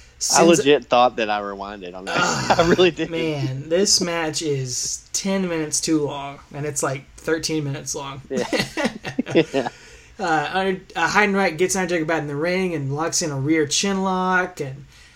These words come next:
Speaker 1: uh, it's, Undertaker fights back up to his feet. Heidenreich hits a clothesline and take back over, and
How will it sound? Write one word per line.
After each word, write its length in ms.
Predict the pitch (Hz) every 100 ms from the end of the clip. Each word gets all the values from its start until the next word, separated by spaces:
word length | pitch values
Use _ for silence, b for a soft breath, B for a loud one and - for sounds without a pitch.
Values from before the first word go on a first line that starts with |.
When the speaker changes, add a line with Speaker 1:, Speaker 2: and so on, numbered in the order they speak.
| b b b -
Speaker 1:
uh, 280 | 185 143 139
it's, 320 | 151 156 - -
Undertaker 360 | 190 185 175
fights 340 | 143 - 156 139
back 240 | 160 147
up 180 | 160 139
to 120 | 147
his 180 | 143 135
feet. 500 | - 202 202 202 196
Heidenreich 520 | 160 165 165 160 147
hits 240 | 147 147 -
a 60 | 156
clothesline 640 | - 190 196 185 190 170
and 80 | 147
take 240 | 175 165
back 300 | 170 170 160
over, 500 | 170 170 165 170 170
and 220 | 156 139